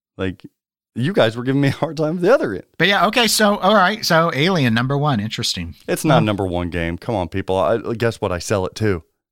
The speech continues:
Speaker 1: And if you're thinking this is gonna be the number one game, it may be for you personally, but objectively, it is not the best
Speaker 2: That's,
Speaker 1: game
Speaker 2: that's
Speaker 1: ever
Speaker 2: probably
Speaker 1: made.
Speaker 2: the part that confu-, I mean, yeah, I get it, and people you know, people like to have conversations, and sometimes people will,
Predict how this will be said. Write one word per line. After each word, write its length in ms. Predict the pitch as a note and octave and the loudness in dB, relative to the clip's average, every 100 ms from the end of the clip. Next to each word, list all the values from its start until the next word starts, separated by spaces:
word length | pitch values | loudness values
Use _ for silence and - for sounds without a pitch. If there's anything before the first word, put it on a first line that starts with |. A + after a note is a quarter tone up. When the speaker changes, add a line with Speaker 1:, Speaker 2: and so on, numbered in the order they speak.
| _ _ _ | _ _ _
Speaker 1:
And 180 | G#2 A2 | -2 0
if 240 | F#2 A#2 | 0 -2
you're 140 | G#2+ G2+ | -2 -4
thinking 380 | F#2+ B2 A2 G#2+ | -4 -2 -2 -2
this 120 | G2 | -6
is 60 | - | -4
gonna 160 | G#2+ | -2
be 80 | G2+ | -2
the 100 | G2 | -2
number 200 | G2 F#2+ | -2 -2
one 220 | G2 G2 | -2 -2
game, 300 | G2 G2+ G2+ - - | -2 -2 -4 -8 -8
it 120 | C3 | -4
may 240 | G#2 A2 | 0 0
be 180 | E3 A2 | -2 -4
for 200 | - F#2 | -6 -8
you 220 | F2 C3+ | -4 -6
personally, 540 | C3+ D#3+ E3 G2+ F#2+ F#2 _ _ _ - | -4 -4 -4 -4 -6 -6 _ _ _ -10
but 100 | F#2+ | -8
objectively, 640 | - E3 - G2 G#2 G#2+ _ | -4 -4 -4 -10 -12 -12 _
it 100 | E3 | -10
is 120 | C#3+ | -6
not 260 | D3 C3+ - | -4 -6 -6
the 100 | G#2+ | -8
best 200 | G#2+ - | -8 -2
Speaker 2:
That's, 240 | G#3+ C4 C4+ | 0 0 -2
Speaker 1:
game 120 | A3+ | 0
Speaker 2:
that's 180 | A#3+ G3+ | 0 2
Speaker 1:
ever 80 | F#3+ | 0
Speaker 2:
probably 180 | D#3 | 0
Speaker 1:
made. 60 | A#2+ | -2
Speaker 2:
the 60 | A#2 | -4
part 440 | A2+ G2+ G2+ - _ | -4 -2 -4 -8 _
that 340 | A#2 G#2 F#2 - _ | -6 -4 -4 -8 _
confu-, 400 | - G#2 G#2 A2 | -6 -4 -2 -2
I 80 | B2 | 0
mean, 260 | B2+ G#2+ - _ _ _ - | 0 -2 -6 _ _ _ 0
yeah, 120 | E4 | 2
I 100 | D4 | 4
get 200 | D#3 C3+ | 2 2
it, 160 | D3 D3 | 0 -2
and 140 | C#3 | -6
people 500 | - G#3+ F#3+ D#3 - _ C#4+ | -6 -2 -2 -2 -6 _ -4
you 60 | |
know, 80 | A3 - | -4 -2
people 180 | G#3+ G#3 | 0 2
like 180 | F3 - | 0 -2
to 80 | |
have 220 | D#3 D#3+ - | -2 -2 -2
conversations, 720 | C#3 B2+ - G2 F#2+ B2 B2+ | -2 -2 -2 -2 -2 -2 -2
and 80 | D3 | 0
sometimes 320 | F#3 F3+ - | 0 0 0
people 260 | D3 D3 | -2 2
will, 380 | B2+ A#2+ A2+ G#2 | 2 2 0 -4